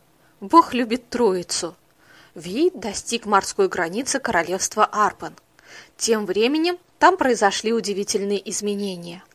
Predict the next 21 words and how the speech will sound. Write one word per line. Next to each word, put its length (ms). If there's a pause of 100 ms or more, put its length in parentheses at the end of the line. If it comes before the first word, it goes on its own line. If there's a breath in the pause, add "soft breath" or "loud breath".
(340 soft breath)
Влияние 720
Моры 380
распространилось 920
так 240
сильно, 480 (160 loud breath)
что 240
торговцы 540
стали 340
часто 460
использовать 500
для 140
перемещения 720
корабли. 560 (720 loud breath)
Ведь 240
так 360
они 260
могли 320
привезти 560
больше 400
разных 360
товаров. 460